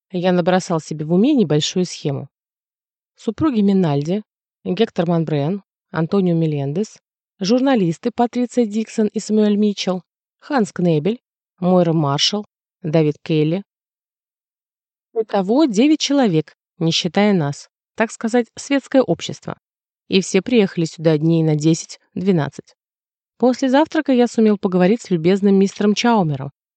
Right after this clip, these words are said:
и выяснить у него, что вся наша компания будет здесь по меньшей мере неделю. И никого больше они в ближайшее время не ожидают. Значит, через три дня,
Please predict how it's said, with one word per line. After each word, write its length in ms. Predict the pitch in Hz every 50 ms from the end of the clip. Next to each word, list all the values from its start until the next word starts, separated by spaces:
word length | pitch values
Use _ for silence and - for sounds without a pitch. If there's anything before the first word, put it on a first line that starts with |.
| _ -
и 100 | 294 285
выяснить 460 | 302 320 269 214 - - 143 - -
у 40 | 147
него, 300 | 151 147 139 147 147 - _ _ _ _ _
что 240 | - - - 180 170
вся 240 | - - - 160
наша 260 | 143 139 143 - - -
компания 540 | - 185 214 220 214 269 285 285 269 254 233
будет 300 | 202 196 220 202 208 196
здесь 220 | 185 190 196 185
по 100 | - -
меньшей 400 | 165 156 147 147 151 - - 170
мере 240 | 170 180 190 196 190
неделю. 480 | 180 175 170 156 147 143 135 131 - - _ _ _ _ _ _ _ _ _ _ _
И 100 | - 175
никого 400 | 170 180 175 - 220 196 180 175
больше 340 | 156 156 160 165 - - 226
они 140 | 196 170
в 60 | 156 151
ближайшее 520 | 165 170 170 156 151 147 - - - 151
время 260 | 147 151 185 214 214
не 120 | 190 165 160
ожидают. 480 | 165 151 156 147 139 139 127 127 143 - _ _ _ _ _ _ _ _ _ -
Значит, 420 | 170 160 165 170 160 - 175 160
через 280 | - - 175 165 160 -
три 160 | - - 170
дня, 300 | 156 165 165 175 226 247